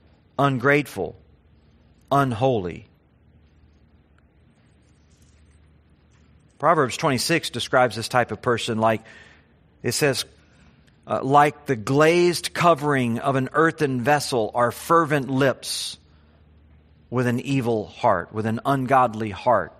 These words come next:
with an unholy heart." They're like pieces of cheap pottery with a thin covering of silver dross.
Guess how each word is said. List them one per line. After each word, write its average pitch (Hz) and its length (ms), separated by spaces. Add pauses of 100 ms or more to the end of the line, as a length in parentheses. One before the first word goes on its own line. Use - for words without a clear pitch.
(100)
with 113 180
an 117 140
unholy 123 500
heart." 101 320 (1080)
They're 156 100
like 190 180
pieces 220 400
of 139 120
cheap 214 340 (460)
pottery 175 580
with 151 200
a 135 80
thin 190 360
covering 160 480
of 123 100
silver 147 380
dross. 120 580